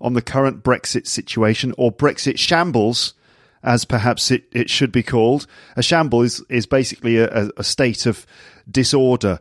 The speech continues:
like an, a disorganized mess is a shambles. So this first part is a report on the Brexit shambles,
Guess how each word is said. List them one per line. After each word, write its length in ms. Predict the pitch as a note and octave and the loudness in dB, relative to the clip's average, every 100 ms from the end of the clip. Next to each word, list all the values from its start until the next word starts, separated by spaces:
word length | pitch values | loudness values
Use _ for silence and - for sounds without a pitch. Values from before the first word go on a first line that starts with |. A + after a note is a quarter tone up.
| _ - | _ -6
like 140 | A2 | 0
an, 140 | A#2+ - | 0 0
a 80 | B2+ | -2
disorganized 880 | - C#3 E3 D3+ C3+ C3 B2+ A#2+ B2 | 0 0 2 2 2 2 2 2 0
mess 420 | C3 A2+ - - | 0 0 -2 -6
is 140 | - G2 | -6 -4
a 60 | |
shambles. 680 | G2 A2+ F#2+ F#2 G#2+ G#2 - - _ _ _ _ _ _ _ _ | -2 0 0 0 0 0 -6 -8 _ _ _ _ _ _ _ _
So 220 | D3 C#3+ | -2 0
this 160 | D#3+ | 0
first 320 | - E3 D3 - | 0 -2 0 0
part 200 | D3 B2+ | 0 2
is 120 | B2+ | 2
a 80 | B2 | 2
report 500 | A#2+ D3 C#3 C3 - C3 | 2 0 0 0 -4 -2
on 220 | C3 B2 | 0 2
the 160 | A#2 | 0
Brexit 560 | A2+ B2+ - - A#2+ - - | 0 -2 -2 0 -2 -2 -8
shambles, 720 | - D#3 B2 A2+ C3+ - | 0 2 2 2 0 -2